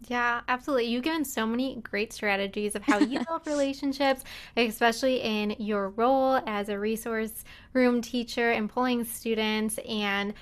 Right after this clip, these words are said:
Speaker 1: I'm hoping that all the teachers listening to this get some ideas for how to build relationships, especially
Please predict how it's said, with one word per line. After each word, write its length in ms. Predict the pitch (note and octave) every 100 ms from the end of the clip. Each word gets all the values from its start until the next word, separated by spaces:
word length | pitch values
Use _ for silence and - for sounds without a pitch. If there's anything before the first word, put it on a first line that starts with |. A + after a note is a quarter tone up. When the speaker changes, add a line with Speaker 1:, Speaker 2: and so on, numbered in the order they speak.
| -
Speaker 1:
I'm 80 | A3+
hoping 300 | A#3 C#4 D#4
that 180 | C4 A3
all 100 | G#3+
the 100 | A3+
teachers 360 | A3+ A3+ G#3+ G#3
listening 360 | G3 G#3+ G#3
to 120 | - A3
this 180 | G#3
get 160 | - G#3
some 100 | G#3
ideas 460 | G3+ A3 E4+ E4 D4
for 80 |
how 140 | B3+ C4
to 60 |
build 200 | A#3 A#3+
relationships, 800 | A3+ A3 G#3+ A3 A3+ A3 A3 G#3+
especially 600 | G#3+ - G#3+ - G#3 G3+